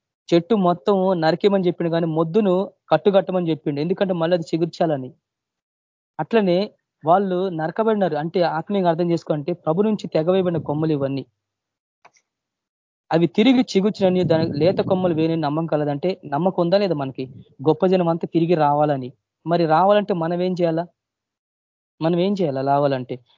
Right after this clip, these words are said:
అది తిరిగి కొమ్మలు వేయాలంటే, అది తిరిగి చిగర్చాలంటే, మూడు బారిన జీవితాలు తిరిగి చిగురింపజేయాలంటే ఇప్పుడు మనం ఏం చేయాలా? చూడండి, దాని వేరు భూమిలో పాతదై చినికి, ఆ, పా-, పాతదై పోయినను,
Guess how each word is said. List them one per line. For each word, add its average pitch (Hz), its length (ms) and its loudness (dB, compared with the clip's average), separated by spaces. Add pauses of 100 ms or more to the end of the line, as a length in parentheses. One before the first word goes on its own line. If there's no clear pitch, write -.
(100)
అది 156 140 4
తిరిగి 180 680 0
కొమ్మలు 185 340 2
వేయాలంటే, 165 720 0 (280)
అది 156 220 0
తిరిగి 185 280 0
చిగర్చాలంటే, 175 600 -2
మూడు 160 280 0
బారిన 185 240 4
జీవితాలు 151 480 -2
తిరిగి 170 280 0
చిగురింపజేయాలంటే 151 1300 -2 (260)
ఇప్పుడు - 220 -4
మనం 185 260 2
ఏం 220 140 2
చేయాలా? 180 360 2 (400)
చూడండి, 131 300 -2 (720)
దాని 180 200 4
వేరు 180 640 4 (200)
భూమిలో 190 640 2
పాతదై 180 580 0
చినికి, 202 640 -6
ఆ, 139 200 -4 (260)
పా-, 147 120 -6 (100)
పాతదై 190 400 4
పోయినను, 165 680 2